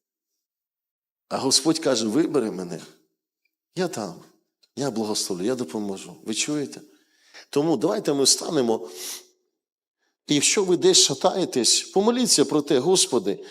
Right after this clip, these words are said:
допоможи мені посвятити своє життя Тобі. Ось просто взяти моє життя, воно дорогоцінне, Ти помер за мене, Ти спас мене,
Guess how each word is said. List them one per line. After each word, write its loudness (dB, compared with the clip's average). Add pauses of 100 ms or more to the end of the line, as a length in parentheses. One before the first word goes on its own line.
(120)
допоможи 4
мені 4
посвятити 0
своє 0
життя -2
Тобі. -6 (720)
Ось 2
просто 2
взяти 0 (520)
моє 2
життя, 0
воно -2
дорогоцінне, -2
Ти -6 (200)
помер -4
за -6
мене, -6 (720)
Ти -6
спас -4
мене, -10